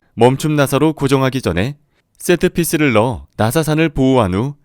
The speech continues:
육각 구멍 붙이 멈춤 나사를 통해 로크너트를 고정시킵니다. 또한 앵귤러 베어링 외륜 부분이 잘 눌리도록 누름 덮개를 통해 예압을 부여합니다. 서포트 유니트 지지 측은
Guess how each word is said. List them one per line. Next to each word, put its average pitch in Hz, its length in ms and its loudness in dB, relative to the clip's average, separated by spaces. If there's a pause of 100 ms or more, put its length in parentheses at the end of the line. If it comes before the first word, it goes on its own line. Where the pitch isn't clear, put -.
(760)
육각 165 360 2
구멍 147 260 0
붙이 113 560 -4
멈춤 131 380 2
나사를 156 320 0
통해 139 360 0 (140)
로크너트를 160 640 0
고정시킵니다. 139 840 -4 (680)
또한 117 360 0 (280)
앵귤러 147 400 2
베어링 147 600 0
외륜 143 360 4
부분이 151 380 -2
잘 135 320 -2
눌리도록 117 680 0
누름 151 300 2
덮개를 160 360 0
통해 139 380 0
예압을 117 460 2
부여합니다. 127 720 -4 (1160)
서포트 170 480 2
유니트 139 520 2
지지 135 340 -4
측은 117 540 -4